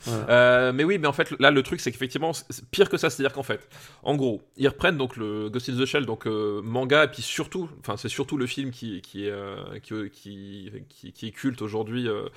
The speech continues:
Speaker 2: auprès de, de bon nombre de, de personnes, et y compris, euh, qui,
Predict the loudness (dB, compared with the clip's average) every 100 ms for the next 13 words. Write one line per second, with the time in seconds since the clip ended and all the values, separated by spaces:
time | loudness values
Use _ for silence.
0 | -16 -18 -14 -12 -4 -2 0 -2 -2 -6
1 | -12 -16 -14 -14 -14 -14 -8 -6 -4 -4
2 | -4 -4 -6 -6 -4 -2 -2 -2 -12 -14
3 | -16 -12 -10 -8 -8 -12